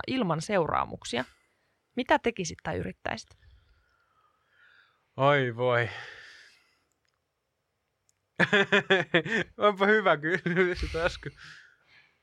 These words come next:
Speaker 2: Mä en tiedä. Mä voisin, mä varmaan kokeilisin jotain pankkisektoria, vaan ihan
Speaker 1: Ui.
Speaker 2: niinku, ihan niinku, tai sit toinen,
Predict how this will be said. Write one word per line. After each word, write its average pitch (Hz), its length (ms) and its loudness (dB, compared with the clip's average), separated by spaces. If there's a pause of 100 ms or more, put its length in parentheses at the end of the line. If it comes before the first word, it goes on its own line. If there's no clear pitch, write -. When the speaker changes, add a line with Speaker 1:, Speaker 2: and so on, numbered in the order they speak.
(760)
Speaker 2:
Mä 135 420 2
en 110 140 -10
tiedä. 110 380 -10 (600)
Mä 160 140 2
voisin, 202 340 2
mä 202 240 -2
varmaan 185 360 2
kokeilisin 135 520 -2
jotain 131 240 -2
pankkisektoria, 110 1080 -4
vaan 113 220 -4
ihan 127 200 0
Speaker 1:
Ui. 185 80 4
Speaker 2:
niinku, 165 460 2
ihan 160 320 -2
niinku, 143 420 -4 (540)
tai 139 200 2
sit 147 140 -4 (280)
toinen, 160 440 4